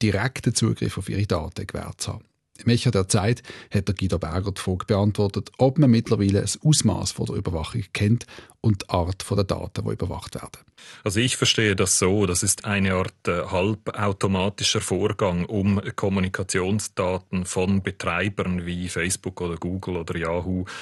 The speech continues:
Speaker 2: anzufordern. Das muss auf eine spezifische Person gerichtet sein, also es darf nicht das große Schleppnetz sein. Das ist die gesetzliche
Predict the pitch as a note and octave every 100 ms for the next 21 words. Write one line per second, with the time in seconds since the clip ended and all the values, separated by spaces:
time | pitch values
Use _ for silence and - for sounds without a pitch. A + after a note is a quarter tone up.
0 | - - F2+ G2+ G2 - D#2+ C#2 - C2
1 | A1 - - - G2 - G2+ B2 - G2
2 | G2 F#2 F2 - F#2+ G#2+ B2 C3 - G2+
3 | F#2+ F#2 F2+ G#2+ B2 A2+ A2+ - - -
4 | G2 F2+ A2 F#2 F#2 - E2+ E2 F#2+ G2
5 | - G2 - F#2 G2 - G#2+ - - G2
6 | G2 - G#2 G2 G2+ F#2+ G2 - - -
7 | F#2 G#2 G#2 F#2+ F#2 F#2+ - G2 - F2+
8 | F2